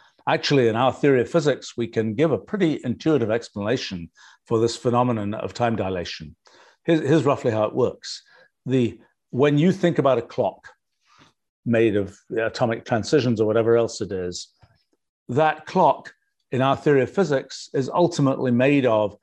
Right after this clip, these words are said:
some huge number of atoms of space that are all being updated according to some computational process.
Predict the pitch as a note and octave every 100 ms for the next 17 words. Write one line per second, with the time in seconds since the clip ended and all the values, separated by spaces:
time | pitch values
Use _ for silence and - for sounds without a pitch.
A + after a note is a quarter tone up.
0 | _ _ - C3 - - F#3+ F#3+ C#3+ C3+
1 | D3+ C3 A2+ A#2+ C3+ C#3 B2+ A#2 G#2 -
2 | B2+ A#2 - - - _ _ _ - B2+
3 | C3 C#3 C#3 C#3+ C#3+ C3+ - _ C#3+ C3+
4 | C3+ D3+ - C#3 A#2 A#2 A#2+ B2 A#2+ A2
5 | A2+ - A#2+ G#2+ B2+ - - A#2 A2+ G#2
6 | A#2 G2+ - - - -